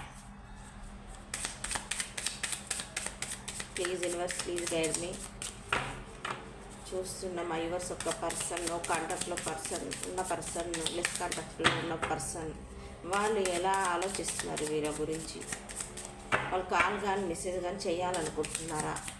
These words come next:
వీళ్ళకి, వీళ్ళతో మాట్లాడాలనుకుంటున్నారా? చెప్పండి. టెన్ of wands క్లారిఫికేషన్.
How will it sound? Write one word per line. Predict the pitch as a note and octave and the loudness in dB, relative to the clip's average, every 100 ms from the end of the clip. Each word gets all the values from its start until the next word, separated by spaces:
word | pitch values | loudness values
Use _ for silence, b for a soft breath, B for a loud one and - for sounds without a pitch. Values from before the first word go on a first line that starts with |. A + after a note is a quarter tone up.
| - | -2
వీళ్ళకి, | D#3+ D#3 D3+ D3+ | 0 0 0 -2
వీళ్ళతో | C#3+ - F3 F3+ F#3 | -2 -2 0 2 2
మాట్లాడాలనుకుంటున్నారా? | D#3+ D#3+ F#3+ F#3+ D#3+ D3 D3 D3 - D3+ C#3 D3 - - - - - - | 2 2 2 2 2 2 0 -2 -2 4 4 4 -4 -10 -10 -12 -6 -4
చెప్పండి. | - C#3 - - - - - - - - - - - - - - - | -2 -4 -6 -8 -8 -8 -8 -8 -12 -12 -12 -14 -14 -14 -14 -12 2
టెన్ | G3+ G#3 | 4 6
of | G3 | 6
wands | F3+ F3 F#3 - - | 6 4 2 -2 2
క్లారిఫికేషన్. | F#4 E4 - E3 - F#3 G3+ | 4 4 2 0 0 -2 -4